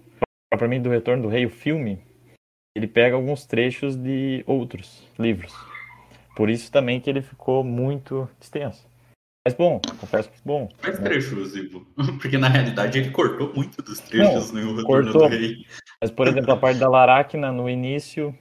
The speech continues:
Speaker 1: é, essa, ela acontece no dois. A treta do Sam com
Speaker 2: Ah,
Speaker 1: a
Speaker 2: sim, no final do, do segundo livro,
Speaker 1: Isso.
Speaker 2: né? É,
Speaker 1: A questão
Speaker 2: é uma
Speaker 1: da descrição
Speaker 2: coisa
Speaker 1: do Sméagol, não, ela não acontece no primeiro. Também toda aquela evolução
Speaker 2: Isso.
Speaker 1: dele.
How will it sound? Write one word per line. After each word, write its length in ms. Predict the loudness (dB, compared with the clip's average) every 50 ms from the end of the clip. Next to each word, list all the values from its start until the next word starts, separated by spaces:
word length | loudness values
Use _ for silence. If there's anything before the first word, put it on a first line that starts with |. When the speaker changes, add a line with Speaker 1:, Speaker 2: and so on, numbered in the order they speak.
| _ _ _ _ _ _ _ _ _ _ _ _ _ _ _ _ _ _ _ _ _
Speaker 1:
é, 280 | -2 -2 0 2 2
essa, 180 | 0 0 0 -4
ela 160 | -4 -4 -4
acontece 460 | -4 -4 -6 -2 0 0 -2 0 -4
no 100 | -8 -8
dois. 480 | -4 -2 0 0 0 -2 -4 -10 -20 _ _ _ _ _ _ _ _ _ _ _ _ _ -10
A 180 | -8 -8 -8 -10
treta 360 | -8 -4 -2 -2 -2 -2 -2
do 140 | -4 -4 -6
Sam 320 | -6 -6 -4 -4 -4 -4
com 120 | -4 0 2
Speaker 2:
Ah, 120 | 2 2
Speaker 1:
a 40 | 4
Speaker 2:
sim, 180 | 4 6 6
no 120 | 6 6 4
final 500 | 4 2 2 2 2 2 2 2 2 2
do, 360 | 2 2 2 0 -2 -8 -10
do 80 | _ -6
segundo 360 | -4 -4 -2 0 0 0 0 0
livro, 340 | 0 -2 -2 -2 -4 -2
Speaker 1:
Isso. 100 | 0 0 0
Speaker 2:
né? 240 | -2 -2 -6 -10 -18 -20 _ _
É, 300 | -10 -8 -8 -8 -6 -8
Speaker 1:
A 40 | -2
questão 240 | -2 -2 2 4 4
Speaker 2:
é 40 | 6
uma 120 | 6 6
Speaker 1:
da 60 | 4
descrição 340 | 4 2 2 4 4 2 2
Speaker 2:
coisa 160 | 2 0 2
Speaker 1:
do 60 | 0
Sméagol, 440 | 0 0 0 0 0 0 0 0 0
não, 100 | 2 2
ela 200 | 4 4 4 4
não 80 | 4 2
acontece 500 | 0 -2 -2 2 4 4 4 2 0 -4
no 220 | -4 -2 -4 -4
primeiro. 560 | -4 -4 -4 -2 0 0 2 2 0 0 -4 -8 -12 _ _ _ _ _ _ _ _ _ _ _ _ _ _ _ _ _ _ _ _ _ _ _ _ _ _
Também 360 | -2 0 2 2 2 0 -2 -4
toda 280 | 0 0 2 2 2
aquela 320 | 2 2 2 2 2 2 2
evolução 460 | 0 0 0 0 0 0 0 -2 -2 0
Speaker 2:
Isso. 80 | 2
Speaker 1:
dele. 300 | 2 2 2 2 -2 -4